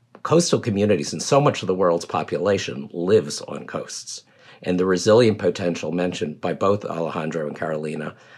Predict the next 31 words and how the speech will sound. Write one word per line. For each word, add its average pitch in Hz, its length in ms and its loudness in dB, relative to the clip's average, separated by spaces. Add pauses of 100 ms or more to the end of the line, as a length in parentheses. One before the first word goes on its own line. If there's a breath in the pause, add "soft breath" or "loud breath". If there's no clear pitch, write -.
as 92 160 -2
an 98 80 6
example 95 540 2
are 92 100 2
just 87 260 -2
so 113 160 8
great. 90 540 4
And 87 140 0
it, - 240 -4
and 82 260 -2
it 95 160 -4
really 110 280 4
should 92 200 0
be 85 120 -2
first - 420 0
thinking, 92 440 -4 (400 soft breath)
how 113 220 2
do 107 220 4
we 92 100 2
build 90 300 2
in 82 120 0
resilient 82 460 0
projects? 85 500 -2
I 80 60 -2
mean, 85 140 -2
it's - 100 -6
another 92 280 2
form 82 260 0
of 69 100 -6
insurance, 92 420 2
obviously, 76 560 -6